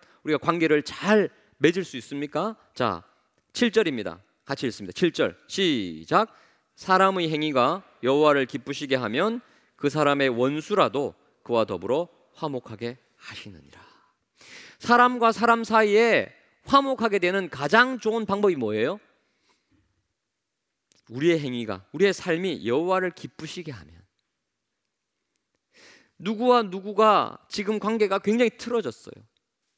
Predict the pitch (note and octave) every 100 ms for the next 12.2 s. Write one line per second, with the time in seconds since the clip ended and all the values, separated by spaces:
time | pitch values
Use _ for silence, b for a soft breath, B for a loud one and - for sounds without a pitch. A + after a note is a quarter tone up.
0 | _ _ _ _ _ _ - A3 G3 E3+
1 | G#3+ G#3+ A3 A3+ A3+ A3+ E3+ C3+ _ _
2 | _ _ _ _ _ _ _ _ _ _
3 | _ _ - B3 B3 G#3+ - A3 A#3+ F3+
4 | B2+ F#2+ D#2 D#2+ _ _ _ _ _ _
5 | _ _ - F#3 G3 F3 F3 G3 E3+ D#3
6 | C#3+ C#3+ E3 - _ _ _ _ - A2+
7 | A2+ C3+ C3+ C#3+ C#3+ C#3+ C#3 C#3 C#3 C#3
8 | C#3 - C#3+ D3 D3+ C3+ C#3 - - D#3
9 | D3+ C#3+ C#3 C#3+ C#3 C#3 C#3+ D3 C3+ B2+
10 | C3+ - D#3 D3+ D#3 C#3+ D3+ D3+ C#3+ D3
11 | D3+ D3 C#3+ C#3+ A#2 D#3+ D#3+ D3 C#3+ D3
12 | C#3+